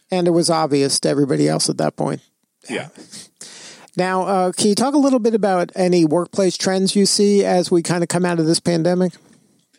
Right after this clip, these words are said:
Speaker 2: Yeah, so I, I, I've, I've got a book, uh, coming out, How to Thrive in the Virtual Workplace, uh, June first. It's already out in the rest of the world. But, um, I, I, one of the things in interviewing C E Os and talking to a lot of people is, like,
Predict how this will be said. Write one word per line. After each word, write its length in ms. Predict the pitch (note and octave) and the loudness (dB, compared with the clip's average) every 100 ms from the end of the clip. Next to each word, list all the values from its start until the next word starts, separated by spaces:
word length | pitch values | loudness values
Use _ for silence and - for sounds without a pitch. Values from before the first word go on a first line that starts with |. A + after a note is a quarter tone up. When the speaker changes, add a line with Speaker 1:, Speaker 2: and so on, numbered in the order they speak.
| _ _ _ _ | _ _ _ _
Speaker 2:
Yeah, 240 | B2 D#3+ C3+ | -6 -4 -4
so 160 | - | -4
I, 160 | A#2 D3 | -4 -4
I, 440 | G2+ B2 C3 A#2 C#3+ | -4 -6 -6 -6 -6
I've, 400 | C3+ B2 - - | -6 -10 -18 -10
I've 180 | C3 C3 | -10 -6
got 140 | D#3 | -4
a 60 | B2+ | -2
book, 380 | A#2+ C3+ - - | -4 -10 -14 -14
uh, 120 | A#2 G#2+ | -12 -10
coming 280 | B2 A#2 | -10 -10
out, 180 | A2+ G#2+ | -10 -12
How 120 | G#2+ | -12
to 60 | G#2+ | -12
Thrive 340 | - A2 G#2 | -10 -8 -8
in 60 | G2+ | -10
the 80 | G2 | -10
Virtual 360 | G2+ G2 G2+ | -10 -8 -8
Workplace, 680 | F#2+ G2+ - G2+ F2+ - - | -6 -8 -8 -10 -10 -12 -16
uh, 380 | - F2+ F2+ F2 | -16 -14 -12 -12
June 160 | - G2 | -14 -16
first. 300 | F#2 G2 - | -10 -10 -10
It's 100 | F#2 | -10
already 220 | G2 G2 | -6 -4
out 80 | F#2+ | -6
in 80 | F#2 | -10
the 60 | |
rest 200 | F2+ F#2+ | -12 -14
of 60 | - | -12
the 80 | F#2 | -12
world. 340 | F#2 E2+ D#2+ | -10 -12 -12
But, 300 | A2+ G2+ F#2+ _ _ _ _ | -10 -10 -10 _ _ _ _
um, 320 | G#2 G2 F#2+ F#2 | -10 -8 -10 -10
I, 80 | - | -10
I, 260 | A2+ D#2+ A2+ F2 F#2 - _ - - - G3 | -10 -10 -18 -20 -20 -20 _ -20 -20 -20 -16
one 260 | C3+ C#3+ | -8 -6
of 60 | F3 | -4
the 80 | C3+ | -6
things 260 | C#3 B2 | -6 -8
in 120 | A2+ | -10
interviewing 340 | A2 A2+ A2 G#2 | -10 -10 -10 -12
C 300 | - G#2 G2+ | -14 -12 -8
E 120 | G2+ | -6
Os 160 | G2 G2 | -6 -10
and 80 | |
talking 280 | F2+ G2+ - | -10 -10 -10
to 80 | G#2 | -10
a 20 | |
lot 200 | F#2+ F2+ | -8 -10
of 60 | F2+ | -10
people 360 | G#2 F#2 F#2+ | -12 -10 -8
is, 160 | F2+ F2 | -8 -8
like, 200 | F2+ | -10